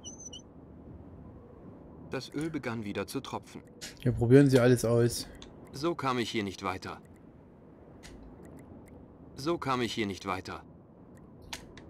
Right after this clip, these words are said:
Speaker 1: Das war keine besonders gute Idee.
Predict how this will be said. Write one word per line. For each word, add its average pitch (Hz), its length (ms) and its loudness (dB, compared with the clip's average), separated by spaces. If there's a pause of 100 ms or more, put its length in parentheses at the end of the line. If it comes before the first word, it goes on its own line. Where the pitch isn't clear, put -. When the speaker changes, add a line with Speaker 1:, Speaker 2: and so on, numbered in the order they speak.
(920)
Speaker 1:
Das 180 220 -4
war 107 100 0
keine 98 300 -2
besonders 87 440 -4
gute 107 240 -4
Idee. 87 340 -4